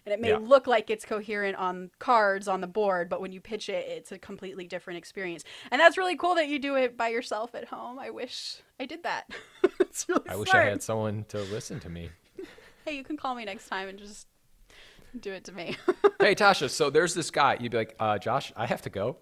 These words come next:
Speaker 2: <laughs>
Speaker 1: Are you kidding? I would love that if that, <laughs> if you just called me with that. <laughs>
Speaker 2: "So here's the story." Yeah, so that's what I did. It was great.
Speaker 1: That's awesome.
Speaker 2: I
Speaker 1: I
Speaker 2: hope
Speaker 1: love
Speaker 2: I can,
Speaker 1: that.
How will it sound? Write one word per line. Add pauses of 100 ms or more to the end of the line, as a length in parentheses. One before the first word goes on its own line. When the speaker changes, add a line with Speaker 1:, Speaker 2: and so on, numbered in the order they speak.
Speaker 2:
<laughs>
Speaker 1:
Are
you
kidding?
I
would
love
that
if
that, (180)
<laughs>
if
you
just (320)
called
me
with
that. (440)
<laughs>
Speaker 2:
"So
here's
the
story." (640)
Yeah,
so
that's
what
I
did. (560)
It
was
great. (300)
Speaker 1:
That's
awesome. (100)
Speaker 2:
I
Speaker 1:
I
Speaker 2:
hope
Speaker 1:
love
Speaker 2:
I
can,
Speaker 1:
that.